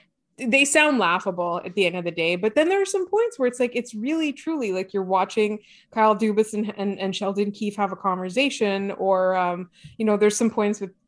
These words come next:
Dave Hakstol and, and Paul McLean, and, like, you see these conversations, and to me, it's really interesting the way they think. Like, they have, like,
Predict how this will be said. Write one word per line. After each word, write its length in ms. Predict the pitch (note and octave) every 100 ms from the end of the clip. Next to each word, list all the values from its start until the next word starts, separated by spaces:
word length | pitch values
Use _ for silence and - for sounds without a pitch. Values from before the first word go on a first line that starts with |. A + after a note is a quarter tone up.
| -
Dave 180 | G3
Hakstol 760 | F#3 A3 A#3 - A#3 A3+ A3 G#3
and, 140 | F#3
and 200 | E3+ F#3
Paul 180 | - G3
McLean, 560 | F#3 F#3 A#3+ B3 A#3+ A3
and, 220 | F#3 F3+ _ _ _ _ _ _ _ _
like, 180 | A3+ G#3
you 240 | - A#3+ B3+
see 220 | - C#4
these 200 | D#4+ D4+
conversations, 880 | C#4 B3+ A#3+ A3 C4 C#4+ G#3 G3 G3+ - - _
and 140 | B3 B3+
to 160 | D#4
me, 60 | F4
it's 220 | G#4+ F4+
really 260 | D#4 F#4 C4+
interesting 440 | D4 F4 - C4+
the 80 | A#3+
way 160 | A#3+ B3+
they 120 | B3
think. 340 | A#3+ D4+ E4+
Like, 200 | A3+ G3+
they 80 | A#3
have, 280 | A3+ A#3+ C#4+
like, 280 | D4+ C4